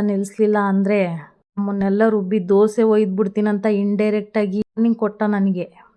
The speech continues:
ಮುಂಚೆ ಆ ಮಾಧುರಿ ವಿಷಯದಲ್ಲಿ ಇದ್ದ ಅದೇ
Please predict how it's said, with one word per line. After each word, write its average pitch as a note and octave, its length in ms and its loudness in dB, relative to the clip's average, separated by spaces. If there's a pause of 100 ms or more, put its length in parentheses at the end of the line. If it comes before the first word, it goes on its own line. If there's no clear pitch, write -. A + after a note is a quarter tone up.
(200)
ಮುಂಚೆ G#3+ 400 -2
ಆ G3 160 0
ಮಾಧುರಿ G3+ 580 2
ವಿಷಯದಲ್ಲಿ G3+ 720 -2
ಇದ್ದ F3 200 -6 (120)
ಅದೇ G3 320 0